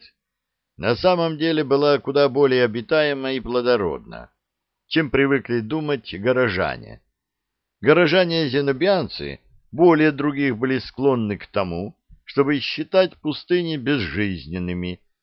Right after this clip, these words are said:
поскольку сами обитали в сырых болотистых местностях.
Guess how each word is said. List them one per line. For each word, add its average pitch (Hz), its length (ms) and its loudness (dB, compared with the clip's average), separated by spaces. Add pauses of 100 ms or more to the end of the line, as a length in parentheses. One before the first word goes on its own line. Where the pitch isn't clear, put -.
(200)
поскольку 156 500 -2
сами 175 380 2
обитали 107 480 0
в 95 100 -10
сырых 175 420 -4
болотистых 139 680 -2
местностях. 85 920 -8